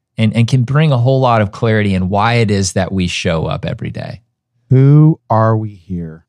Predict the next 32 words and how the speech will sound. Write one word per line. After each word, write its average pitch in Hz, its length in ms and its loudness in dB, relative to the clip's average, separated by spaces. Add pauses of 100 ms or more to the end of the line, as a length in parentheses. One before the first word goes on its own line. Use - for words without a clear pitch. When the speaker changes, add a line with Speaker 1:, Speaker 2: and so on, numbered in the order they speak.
(320)
Speaker 2:
for? 69 260 -14 (180)
That's - 180 -6
Speaker 1:
That's 175 180 -4
Speaker 2:
it. 123 260 0
Speaker 1:
it. - 60 -20 (360)
Speaker 2:
Man, 135 240 2
Speaker 1:
Like, 120 100 -2
Speaker 2:
that 135 140 0
Speaker 1:
you're, 220 100 2
Speaker 2:
is 120 80 2
Speaker 1:
as 208 180 2
you 226 80 4
think 247 200 2
about 214 260 0
all 214 380 2 (180)
this, 185 300 2
you're 170 240 2
hosting 202 340 2
this 180 140 2
podcast. 190 480 -2 (200)
Who 202 200 2
are 220 40 4
you 214 160 4
here 233 200 4
for? 98 340 -2 (200)
Speaker 2:
Exactly. 147 460 0
Speaker 1:
All 220 340 2
of, 196 140 -2
you're 214 120 2
trying 220 420 -2
to 185 280 0
bring 165 680 0